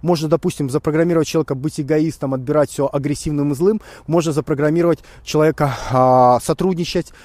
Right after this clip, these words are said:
кооперация, быть альтруистом, а, коммуникабельность. Ну, вот эти вот все вещи. Я сразу скажу, что, на мой взгляд,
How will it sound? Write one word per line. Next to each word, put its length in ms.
кооперация, 760
быть 260
альтруистом, 720
а, 260
коммуникабельность. 960
Ну, 200
вот 160
эти 160
вот 120
все 120
вещи. 400
Я 220
сразу 260
скажу, 280
что, 440
на 140
мой 180
взгляд, 320